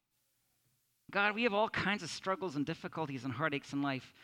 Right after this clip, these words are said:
which so often, most often,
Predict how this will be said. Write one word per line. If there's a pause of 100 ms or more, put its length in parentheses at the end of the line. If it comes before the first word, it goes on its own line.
(220)
which
so
often,
most
often,